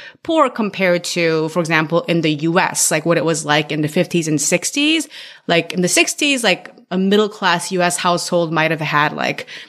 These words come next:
you know, a radio, a T V, washing machine, you know, a sofa, you know,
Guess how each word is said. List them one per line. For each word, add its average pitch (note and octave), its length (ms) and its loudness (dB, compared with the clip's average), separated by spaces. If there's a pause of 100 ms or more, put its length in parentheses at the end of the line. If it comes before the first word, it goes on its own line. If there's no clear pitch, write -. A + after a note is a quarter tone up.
(160)
you F3 140 0
know, C#3 240 -4
a F#3 40 -12
radio, A3+ 640 2
a E3+ 80 -2
T F#3+ 320 -2
V, A3+ 420 2
washing F#3 480 2
machine, F3+ 680 2
you E3+ 80 0
know, D#3 140 0
a - 80 -6
sofa, F#3+ 1000 0 (380)
you A3 120 0
know, F3+ 260 0